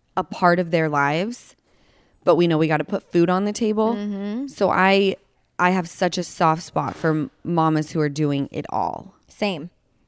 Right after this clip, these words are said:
Speaker 2: Yeah, I don't know how, like, even with Kyle,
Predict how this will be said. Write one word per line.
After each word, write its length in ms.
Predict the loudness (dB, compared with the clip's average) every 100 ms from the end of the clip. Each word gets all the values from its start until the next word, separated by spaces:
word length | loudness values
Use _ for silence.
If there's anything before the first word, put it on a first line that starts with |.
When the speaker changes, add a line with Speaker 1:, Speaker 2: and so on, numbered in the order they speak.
| _ -2
Speaker 2:
Yeah, 200 | 0 2
I 100 | 2
don't 160 | 0
know 140 | 0 2
how, 220 | 2 2
like, 280 | 0 -4 -6 _ _ _ -4
even 340 | 0 0 2
with 300 | 0 -2 -12 _ _
Kyle, 680 | 4 6 6 4 2 -2